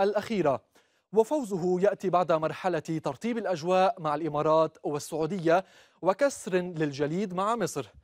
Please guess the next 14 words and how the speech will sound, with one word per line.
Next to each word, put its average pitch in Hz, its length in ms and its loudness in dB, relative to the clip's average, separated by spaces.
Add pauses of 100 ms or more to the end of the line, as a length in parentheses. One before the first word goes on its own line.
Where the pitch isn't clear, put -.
(180)
وإن 269 200 2
كان 220 220 0
الملف 160 380 -2
الليبي 151 420 -4
يشكل 156 500 -2 (360)
نقطة 226 360 -2
خلاف 233 340 -2
كبيرة 190 760 0
إضافة 170 520 0
إلى 175 120 0
الغاز 170 500 2 (240)
في 165 140 -4
شرق 170 460 -2 (300)
المتوسط. 160 880 0